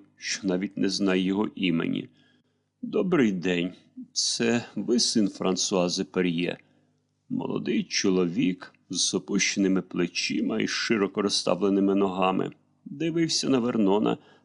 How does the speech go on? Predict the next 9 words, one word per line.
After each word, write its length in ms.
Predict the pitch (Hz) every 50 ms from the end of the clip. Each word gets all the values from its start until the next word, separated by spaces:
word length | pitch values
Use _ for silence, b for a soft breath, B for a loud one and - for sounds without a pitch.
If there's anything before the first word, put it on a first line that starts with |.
| b _ _ _
таким 520 | - - 92 - - - - 110 110 113
самим 420 | - - - 101 98 95 107 107 101
проникливим 680 | - - 107 101 98 92 92 - 101 95 98 101 101 98
поглядом, 640 | - 95 92 92 95 95 92 92 98 98 98 95 - _
як 320 | - - 98 92 - -
і 60 | - 90
його 260 | 90 95 98 101 101
мати. 500 | 95 90 85 80 82 - - - - - b b b b b b b b b b b b b _ _ _ _
Тут 260 | - 190 240 240